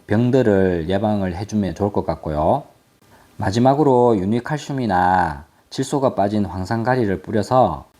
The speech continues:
마늘이 자라는데 영양분을 주면은 나중에 마늘을 수확할 때 굵고 튼실한 마늘을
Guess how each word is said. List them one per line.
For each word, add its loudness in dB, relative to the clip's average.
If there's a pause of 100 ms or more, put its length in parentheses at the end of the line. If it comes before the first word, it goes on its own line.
(220)
마늘이 2
자라는데 0 (280)
영양분을 0
주면은 0 (460)
나중에 -4
마늘을 2
수확할 -4
때 -2 (380)
굵고 0
튼실한 0
마늘을 0